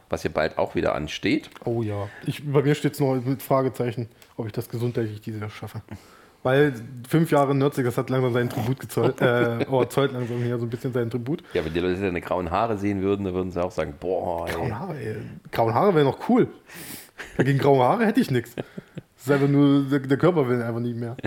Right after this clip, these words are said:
Speaker 2: <laughs> Der Rest vom Körper sagt, „Nee, danke.“ Ja, und, äh,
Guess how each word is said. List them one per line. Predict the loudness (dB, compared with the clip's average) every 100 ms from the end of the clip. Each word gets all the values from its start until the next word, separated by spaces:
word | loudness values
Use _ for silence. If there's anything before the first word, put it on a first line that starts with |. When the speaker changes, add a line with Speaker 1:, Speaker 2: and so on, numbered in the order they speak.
| -2
Speaker 2:
<laughs> | -2 0 -4 -4 -6 -14 -14 -14 -16 -18 -20 -20 _ _ -2
Der | 0
Rest | 0
vom | -2 -2
Körper | 0 0 0
sagt, | -2 0
„Nee, | 0
danke.“ | 0 -4 -4 -12 -6 4
Ja, | 6 6
und, | 2 0 0 2
äh, | 4 4